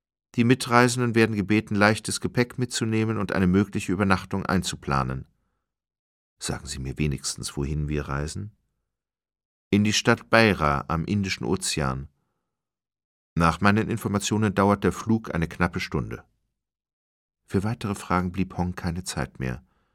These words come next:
Shu Fu eilte schon den Pfad hinunter. Hong stand reglos in der Tür.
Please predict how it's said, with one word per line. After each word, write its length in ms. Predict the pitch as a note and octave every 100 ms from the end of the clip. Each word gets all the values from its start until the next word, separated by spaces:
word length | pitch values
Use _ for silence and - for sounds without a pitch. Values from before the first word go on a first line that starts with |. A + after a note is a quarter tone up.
| _ _ _ _ _
Shu 200 | - -
Fu 320 | F#2 - A2+ -
eilte 280 | E2+ F2+ -
schon 200 | - F2+
den 120 | F#2+
Pfad 320 | - B1+ -
hinunter. 480 | B1 B1 - G1+ - _ _ _ _ _ _ _ _ _ _
Hong 140 | - C#2
stand 300 | - D#2 -
reglos 380 | D2 - C2+ -
in 80 |
der 140 | C#2+ D2+
Tür. 300 | - B1